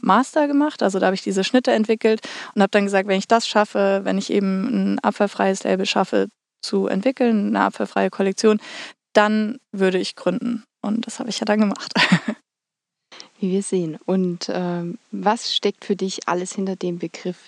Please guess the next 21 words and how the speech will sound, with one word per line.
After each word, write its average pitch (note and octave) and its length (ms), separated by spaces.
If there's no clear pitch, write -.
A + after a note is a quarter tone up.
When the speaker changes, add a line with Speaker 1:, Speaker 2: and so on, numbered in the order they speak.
Speaker 2:
Zero E3 540
Waste? - 440
Speaker 1:
Ähm, G3+ 420
wie A#3 160
ich - 120
eben D4 200
schon B3 200
angedeutet A#3+ 560
habe, A3+ 200
es - 140
kommt G3+ 220
eben G3 240
aus F#3+ 260
der F#3+ 260
Produktion, B3+ 600
aus G#3 120
dem G3+ 140
Zuschnitt C4+ 420
der A3+ 100
Bekleidung, G#3+ 720
wo, G3+ 460